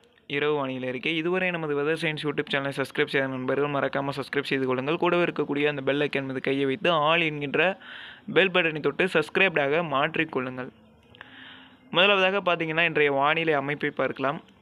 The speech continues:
நாம் எதிர்பார்க்கப்பட்டது போலவே தமிழகத்தில்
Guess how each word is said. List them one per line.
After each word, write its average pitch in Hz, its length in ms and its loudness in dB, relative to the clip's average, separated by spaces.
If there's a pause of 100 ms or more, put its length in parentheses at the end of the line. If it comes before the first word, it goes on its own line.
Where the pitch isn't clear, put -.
(640)
நாம் 165 200 0
எதிர்பார்க்கப்பட்டது 175 1000 2
போலவே 147 540 2 (640)
தமிழகத்தில் 160 840 0